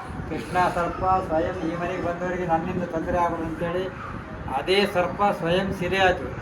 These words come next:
ಸಿರೆಯಾಗಿರ್ತಕ್ಕಂಥ, ಸ್ವಯಂ ಸಿರೆಯಾಗಿರ್ತಕ್ಕಂಥ ಕೃಷ್ಣ ಸರ್ಪವನ್ನು ರಾಘವೇಂದ್ರ ಸ್ವಾಮಿ ಹುತ್ತದಿಂದ ತೆಗೆದು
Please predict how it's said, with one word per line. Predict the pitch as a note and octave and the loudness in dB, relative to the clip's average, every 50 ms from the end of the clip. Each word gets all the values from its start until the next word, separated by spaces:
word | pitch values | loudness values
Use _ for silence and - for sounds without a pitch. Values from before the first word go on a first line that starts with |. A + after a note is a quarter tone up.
| - - - - - - - - - - | -8 -10 -10 -10 -10 -10 -10 -10 -8 -4
ಸಿರೆಯಾಗಿರ್ತಕ್ಕಂಥ, | D#3 D3+ E3 F#3 F#3 F#3 F3+ F3+ - - F#3 F3 - F3+ F3+ F3+ E3+ - F#3 F#3 F#3 F#3 F3 - | -2 2 4 4 4 4 4 2 2 0 0 0 0 0 0 0 0 2 4 4 4 4 2 0
ಸ್ವಯಂ | D#3+ E3 F3+ F#3 F3+ | 0 2 2 2 0
ಸಿರೆಯಾಗಿರ್ತಕ್ಕಂಥ | F3 E3+ E3+ F3+ F3 E3 E3 D#3+ E3 F3 E3+ - - F3 E3 - | 0 0 2 2 2 0 0 -2 -2 -4 -4 -2 -4 -6 -4 -2
ಕೃಷ್ಣ | F3+ F#3 G3+ F#3+ E3 D#3+ - F3+ D#3+ | -2 -2 -2 -2 -4 -6 -4 -4 -4
ಸರ್ಪವನ್ನು | E3 E3 - F3 E3+ E3 F3 F#3 | -4 -4 -2 -2 -2 -2 0 0
ರಾಘವೇಂದ್ರ | D#3+ D#3+ D#3 D#3 F3 D#3+ - | 2 2 2 0 -2 -2 -2
ಸ್ವಾಮಿ | - F3 E3 D#3+ | -2 -2 -2 -2
ಹುತ್ತದಿಂದ | D#3 D#3+ - E3 D#3+ E3+ E3 E3 | -2 -2 -2 -4 -4 -4 -4 -2
ತೆಗೆದು | E3+ D#3+ E3 E3 F3 F3+ - - - - - | -2 -2 0 0 -2 -4 -4 -6 -10 -12 -12